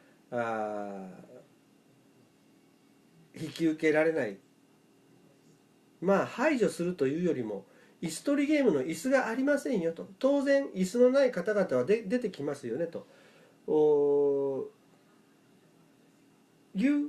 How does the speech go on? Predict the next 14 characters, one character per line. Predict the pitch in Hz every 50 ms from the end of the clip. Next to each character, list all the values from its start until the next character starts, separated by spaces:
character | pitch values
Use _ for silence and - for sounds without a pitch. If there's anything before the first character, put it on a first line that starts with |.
| 311 330 - _ _ _ _ _ _ _ _ _ _ _ _ _ _ _ _ _ _ -
う、 | 143 143 139 135 131 131 127 127 123 123 120 120 120 117 117 113 110 110 104 104 104 110 113 - - - _ _ _ _ _ _ _ _ _ _ _ _ _ _ _ _ _ _ _ _ _ _ _ _ _ _ _ _ _ _ _ _ _ _ _ _ _ _ 170 170 170 _ _ _ _ _ _ _ _ _ _ _ _ _ _ _ _ _ _ _ _ _ _ _ _ _ _ _ _ _ _ _ _ _ _ _ _ _ _ _ _ _ _ _ _ _ _ _ _ _ _ _ _ _ _ _ _ _ _ -
ま | 214
あ、 | 202
理 | 175 165
屈 | - 185 180 180
に | 175 170
な | 175 170
る | 151 120
わ | -
け | -
で | 95 -
す | - -
よ | 202
ね。 | 220 202 185